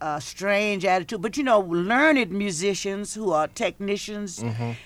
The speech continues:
Speaker 1: uh, have a great respect for each other. And then in comes this woman that can't even tell what the signature means on the music,
Speaker 2: <laughs>
Speaker 1: no, on the paper, you know.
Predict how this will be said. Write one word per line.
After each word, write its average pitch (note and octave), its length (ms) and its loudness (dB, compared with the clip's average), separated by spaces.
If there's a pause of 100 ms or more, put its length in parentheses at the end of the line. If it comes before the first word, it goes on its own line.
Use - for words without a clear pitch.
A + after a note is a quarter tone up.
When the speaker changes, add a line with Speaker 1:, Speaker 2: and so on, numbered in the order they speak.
(220)
Speaker 1:
uh, F3 180 -2
have F#3 220 2
a E3 60 -2
great A3 260 0
respect A3 480 0
for F#3 120 -8
each F3 260 -6
other. E3 220 0
And E3 100 -4
then G3+ 240 0
in A#3 240 -2
comes G#3+ 300 -2
this F#3+ 180 -2
woman D3 440 -2
that D#3 180 -2
can't G3+ 260 -2
even F#3+ 220 -6
tell F#3 280 2
what F#3 200 2 (180)
the D3+ 80 -12
signature F#3+ 640 -4
means D3+ 360 -2
on E3 160 2
the D3+ 60 0
music, E3 420 -2
Speaker 2:
<laughs> - 0 -
Speaker 1:
no, D3 280 -8
on E3+ 180 2
the D#3 60 -8
paper, - 480 -6
you F#3 100 -8
know. E3+ 220 -2